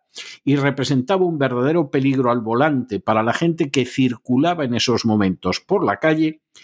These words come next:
Los medios de comunicación, a una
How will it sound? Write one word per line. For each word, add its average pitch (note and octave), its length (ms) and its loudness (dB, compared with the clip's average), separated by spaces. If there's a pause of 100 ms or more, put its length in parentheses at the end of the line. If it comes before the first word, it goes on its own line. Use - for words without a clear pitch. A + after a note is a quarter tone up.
(280)
Los B2 220 0
medios F#3 340 0
de D3 120 0
comunicación, C3 920 0 (920)
a C3+ 160 2
una B2+ 480 -4